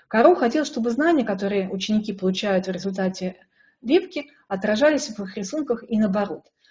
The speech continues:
Он давал им необычные задания — сделать объекты из материалов, которые не предназначены для скульптуры, из мусора, перьев или подушек, из воздушных шариков и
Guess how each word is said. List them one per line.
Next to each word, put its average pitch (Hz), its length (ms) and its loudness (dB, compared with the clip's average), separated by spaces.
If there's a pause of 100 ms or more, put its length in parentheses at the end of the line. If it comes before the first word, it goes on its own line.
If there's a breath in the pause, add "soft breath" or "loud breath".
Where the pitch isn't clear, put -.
(100)
Он 330 160 2
давал 247 240 4
им 233 100 6
необычные 214 500 4
задания — 196 540 0 (260 loud breath)
сделать 240 340 2
объекты 208 420 -2
из 185 160 -6
материалов, 240 540 0
которые 233 720 0
не 254 180 2
предназначены 196 1000 -2
для 190 200 -2
скульптуры, 185 560 -8 (340)
из 190 140 -2
мусора, 233 440 4
перьев 233 400 0
или 185 100 -2
подушек, 202 600 -6 (320 soft breath)
из 185 160 -4
воздушных 196 460 -2
шариков 240 560 -2 (320)
и 247 380 -6